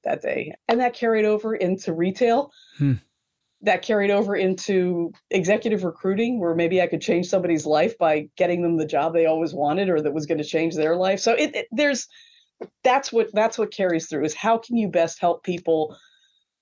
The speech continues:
Speaker 1: to do what they wanna do, to achieve what they wanna achieve, to, to be what they wanna be. So.
Speaker 2: I love, well, what an amazing line to have run through your entire career.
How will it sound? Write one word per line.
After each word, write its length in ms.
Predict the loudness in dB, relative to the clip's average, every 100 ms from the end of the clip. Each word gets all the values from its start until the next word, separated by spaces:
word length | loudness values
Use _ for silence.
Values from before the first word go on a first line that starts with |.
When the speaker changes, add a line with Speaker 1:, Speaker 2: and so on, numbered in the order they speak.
| _ _ -12 -6
Speaker 1:
to 120 | -4
do 300 | -4 -2 0
what 220 | 0 2
they 160 | 2 2
wanna 280 | 2 0
do, 220 | -2 -2 -2
to 140 | -4
achieve 380 | -8 -4 -2 0
what 120 | 0
they 120 | 2
wanna 220 | 2 0 -2 -8 -8
achieve, 440 | -8 -4 0 0 0
to, 180 | -4 -4
to 200 | -2 -4
be 220 | 0 0
what 200 | 2 0
they 80 | -2
wanna 180 | -4 -4
be. 240 | -6 -8
So. 280 | -8 -8 -8 -10 -20 _ _ -8
Speaker 2:
I 160 | -2 0
love, 240 | 0 0
well, 140 | 0 2
what 180 | 2
an 80 | 4
amazing 480 | 4 2 2 2 2
line 280 | 2 2 0
to 60 |
have 220 | 0 0 0
run 160 | 0
through 140 | 0 0
your 140 | 0
entire 320 | -2 -4 -4
career. 420 | -4 -4 -4 -6